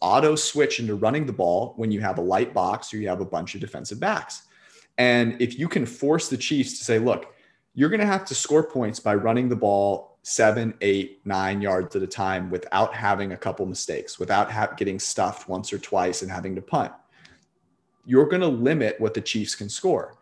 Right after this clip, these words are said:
And then on offense, you go, "Okay, what gives me the best chance to score every possession? I don't care about time of possession. I don't care about any of this. I'm gonna do my best to score every time." And with Jameis Winston, you get a guy that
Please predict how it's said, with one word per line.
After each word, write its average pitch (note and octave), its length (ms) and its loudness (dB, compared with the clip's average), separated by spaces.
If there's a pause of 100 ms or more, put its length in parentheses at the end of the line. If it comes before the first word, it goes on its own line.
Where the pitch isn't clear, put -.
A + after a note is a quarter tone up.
(380)
And A#2+ 180 2
then B2+ 160 4
on G#2 120 0
offense, C3 500 0
you A#2+ 80 2
go, A2 160 4
"Okay, - 340 0 (560)
what C3 300 4
gives C#3 280 0
me B2+ 100 2
the G#2+ 80 2
best G2 260 2
chance G2 260 -6
to - 80 -10
score G2 280 -4
every F2+ 200 -4
possession? - 460 -12 (600)
I G#2+ 100 2
don't C#3 200 0
care C#3 420 4
about A2 560 2 (240)
time C#3 240 2
of E3+ 80 0
possession. C#3+ 400 4
I A2 40 -2
don't - 80 -6
care G#2 120 0
about F#2 180 2
any E3 160 6
of D#3+ 80 6
this. C#3 340 4
I'm G#2+ 120 2
gonna G2+ 140 -2
do A#2 140 -2
my G#2 160 2
best A#2 360 2
to G#2+ 60 -8
score G#2 440 -2
every F#2 180 -2
time." - 320 -8 (480)
And B2 300 6 (100)
with B2 140 4
Jameis F#3+ 380 2
Winston, B2+ 460 -2
you A#2 100 -2
get C3 160 2
a A#2+ 60 2
guy A#2 340 2
that - 380 -2